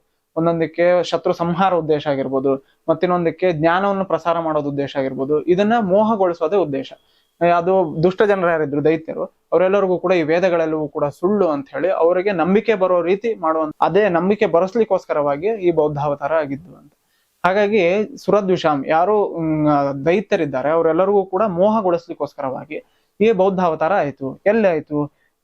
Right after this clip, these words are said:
"ಬುದ್ಧೋ ನಾಮ್ನ ಜಿನಸುತಃ ಕೀಕಟೇಶು ಭವಿಷ್ಯತಿ" ಅಂತ ಹೇಳಿ ಭಾಗವತದಲ್ಲಿ ಮೊದಲನೇ ಸ್ಕಂದದಲ್ಲಿ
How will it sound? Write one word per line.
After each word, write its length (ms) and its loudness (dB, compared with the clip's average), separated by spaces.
"ಬುದ್ಧೋ 400 2
ನಾಮ್ನ 400 0
ಜಿನಸುತಃ 600 -2
ಕೀಕಟೇಶು 580 -2
ಭವಿಷ್ಯತಿ" 500 -2
ಅಂತ 180 -6
ಹೇಳಿ 520 0
ಭಾಗವತದಲ್ಲಿ 1000 -2
ಮೊದಲನೇ 280 2
ಸ್ಕಂದದಲ್ಲಿ 720 -2